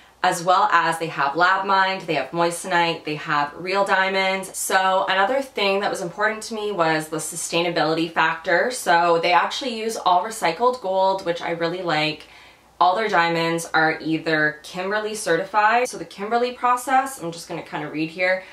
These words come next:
it's for guaranteeing that diamonds are certified conflict free, which is obviously important to most people. So that's kind of the background on the company itself and how I found them.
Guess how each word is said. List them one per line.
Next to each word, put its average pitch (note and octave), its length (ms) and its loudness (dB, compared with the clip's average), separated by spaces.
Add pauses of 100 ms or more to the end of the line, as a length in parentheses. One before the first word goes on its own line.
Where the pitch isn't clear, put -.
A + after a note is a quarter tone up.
(340)
it's F3 320 0
for G3 160 -2
guaranteeing F#3 540 -2
that F#3 140 -2
diamonds D#3+ 320 0
are E3+ 60 -2
certified D3+ 440 -4
conflict D#3+ 560 -8
free, D3 600 -6
which D3+ 880 -4 (120)
is D3+ 380 -6
obviously D#3 540 0
important C#3+ 640 -4
to D3 200 -10
most E3+ 440 -2
people. - 640 -4 (480)
So - 160 -6
that's B3+ 220 2
kind D4+ 260 0
of D#4 60 2
the C4 80 -4
background G#3 640 2 (100)
on F3+ 520 2
the E3+ 80 -4
company D#3+ 400 -6
itself G#3+ 480 2
and E3 100 -8
how E3 160 -2
I - 120 -2
found G3 360 0
them. F#3+ 340 0